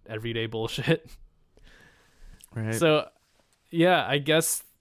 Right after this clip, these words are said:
Speaker 1: I would guess that nothing in particular is happening in this first episode. Like, it's just, um, we're introduced to the four characters. They all have jobs,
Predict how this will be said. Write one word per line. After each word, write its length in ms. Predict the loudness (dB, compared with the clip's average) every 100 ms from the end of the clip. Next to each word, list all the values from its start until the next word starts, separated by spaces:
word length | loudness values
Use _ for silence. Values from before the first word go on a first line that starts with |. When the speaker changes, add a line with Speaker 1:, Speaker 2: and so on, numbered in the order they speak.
| _
Speaker 1:
I 140 | -2 2
would 180 | 2
guess 160 | 2 0
that 140 | 0
nothing 440 | 0 0 0 -2 -2
in 140 | -2
particular 560 | 0 0 0 0 2 0
is 120 | 0
happening 360 | -4 -4 -4 -6
in 80 |
this 140 | -8 -6
first 260 | -6 -6
episode. 460 | -6 -8 -6 -8 -6
Like, 160 | -10 -10
it's 140 | -12
just, 420 | -6 -4 -4 -10 -18 _ _ _ _ _ _ _ -12
um, 280 | -6 -4 -4
we're 100 | -2
introduced 440 | -2 -4 -2 -2 0
to 60 |
the 80 | -4
four 240 | -2 -2 0
characters. 520 | 0 -2 -2 -2 -2
They 100 | 0
all 120 | 0
have 180 | 0 -2
jobs, 680 | 0 2 2 0 -4 -10